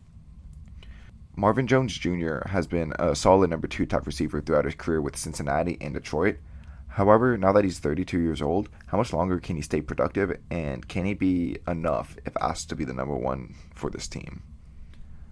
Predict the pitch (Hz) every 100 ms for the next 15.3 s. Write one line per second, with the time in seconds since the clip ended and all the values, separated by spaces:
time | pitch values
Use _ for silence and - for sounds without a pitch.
0 | - - - - - - - 110 120 101
1 | 95 104 98 85 - 98 95 87 - 90
2 | 92 82 85 71 78 80 71 - - -
3 | 92 82 90 82 82 - 80 87 82 85
4 | 87 95 69 71 85 90 71 76 67 62
5 | 67 73 90 - 82 65 67 - 120 -
6 | - 78 69 78 78 73 71 - 80 69
7 | 65 - - 78 73 73 64 65 67 55
8 | - - - - 67 57 50 - - -
9 | - - - - - - - - - -
10 | 113 110 76 90 113 107 95 92 123 98
11 | 80 92 - 69 85 104 87 - 60 67
12 | 87 120 - - 87 - 87 - 85 -
13 | 80 76 76 71 - 71 67 60 - 69
14 | 71 85 73 78 71 - 82 73 71 73
15 | 80 -